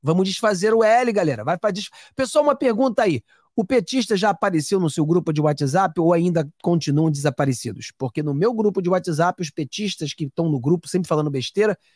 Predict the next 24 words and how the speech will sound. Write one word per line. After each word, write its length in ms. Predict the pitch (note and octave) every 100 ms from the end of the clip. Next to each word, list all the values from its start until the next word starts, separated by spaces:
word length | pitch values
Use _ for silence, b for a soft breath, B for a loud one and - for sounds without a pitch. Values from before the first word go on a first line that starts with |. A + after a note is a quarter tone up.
| _ _ _ _ _ -
já 220 | D#3 E3
tem, 260 | - A3+ F#3+
já 140 | F#3+
vai 80 | F3+
fazer 160 | F#3
mais 320 | F#3 A3+ D#4+ A3
de 120 | B3+
um 100 | A3+
dia 200 | D3+ G#3+
que 120 | A#3
eu 20 |
não 100 | A#3
os 140 | G3 B2
vejo. 400 | B2 G2+ - _ _ _ _ _ -
Desaparecido. 680 | C3 E3 D#3 F3+ E3 C3+ C3+
Procura-se 560 | G3 D#3 C4+ A#3 G#3+
o 20 |
petista 480 | - F3+ - G3 G3
do 100 | F#3
WhatsApp. 520 | F#3+ F#3 C#3 A2+ - _ B B _ _ _
Então 160 | B3+ A#3+
tá 120 | D#4
aí, 160 | B3
ó. 80 | E3